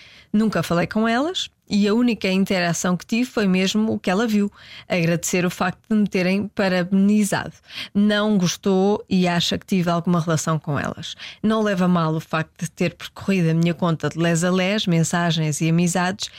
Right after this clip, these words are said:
e de mexer no meu telemóvel ocasionalmente.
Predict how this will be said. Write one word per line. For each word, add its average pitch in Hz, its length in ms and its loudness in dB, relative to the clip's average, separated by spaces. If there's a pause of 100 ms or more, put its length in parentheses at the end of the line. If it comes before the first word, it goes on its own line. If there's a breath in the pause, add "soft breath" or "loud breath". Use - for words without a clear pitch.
(160 loud breath)
e 226 80 -2
de 202 80 2
mexer 202 280 2
no 196 100 4
meu 196 140 2
telemóvel 190 800 0
ocasionalmente. 185 920 0